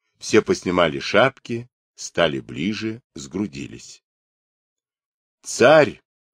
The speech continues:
жалует вас грамотой», сказал старой. «Что в царской грамоте написано,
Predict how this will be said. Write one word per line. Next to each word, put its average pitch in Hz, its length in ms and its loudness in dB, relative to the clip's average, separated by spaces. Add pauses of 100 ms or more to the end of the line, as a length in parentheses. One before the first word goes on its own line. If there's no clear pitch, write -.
(180)
жалует 139 720 2
вас 117 400 2
грамотой», 90 800 0
сказал 69 460 -10
старой. 64 480 -14 (880)
«Что - 400 4
в - 80 -8
царской 139 640 2
грамоте 143 560 4
написано, 71 800 -6